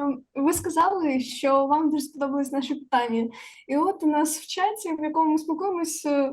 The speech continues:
з'явилось дуже цікаве. Е, на одному зі слайдів у вас був намальований мон-, монокль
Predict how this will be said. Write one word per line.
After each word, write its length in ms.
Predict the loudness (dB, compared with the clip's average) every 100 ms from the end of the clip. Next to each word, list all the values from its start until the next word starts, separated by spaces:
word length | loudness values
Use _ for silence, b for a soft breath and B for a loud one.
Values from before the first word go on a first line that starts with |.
| -4 -2
з'явилось 600 | 2 2 2 -2 -4 0
дуже 220 | 0 2
цікаве. 600 | 0 2 4 6 4 2 B B B
Е, 240 | 4 6 8
на 440 | 6 6 4 0
одному 340 | 0 2 2 0
зі 140 | -2
слайдів 460 | -4 -4 -4 -2 -2
у 220 | -2 0
вас 340 | 2 2 0
був 380 | -2 0 4 4
намальований 560 | 4 2 2 0 0 0
мон-, 180 | 0 2
монокль 520 | 2 2 0 0